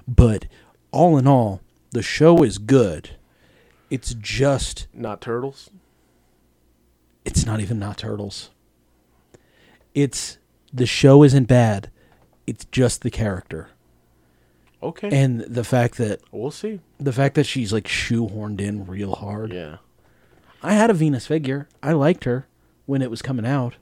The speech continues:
Speaker 2: Yeah.
Speaker 1: Because, like, you couldn't tell me anything about
Speaker 2: I thought
Speaker 1: Turtles.
Speaker 2: it was cool because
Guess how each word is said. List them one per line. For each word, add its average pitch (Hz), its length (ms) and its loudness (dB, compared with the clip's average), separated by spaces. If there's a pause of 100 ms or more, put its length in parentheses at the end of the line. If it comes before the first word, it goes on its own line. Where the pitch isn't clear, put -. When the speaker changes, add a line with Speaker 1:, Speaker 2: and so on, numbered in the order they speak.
(480)
Speaker 2:
Yeah. 117 220 -8 (180)
Speaker 1:
Because, 143 300 0
like, 123 220 -2
you 151 80 2
couldn't 143 360 4
tell 143 260 0
me 127 180 0
anything 117 520 -6
about 110 260 -6
Speaker 2:
I - 20 -8
thought 156 160 2
Speaker 1:
Turtles. 139 200 0
Speaker 2:
it 110 40 -8
was 110 60 -14
cool 151 240 0
because 123 400 -8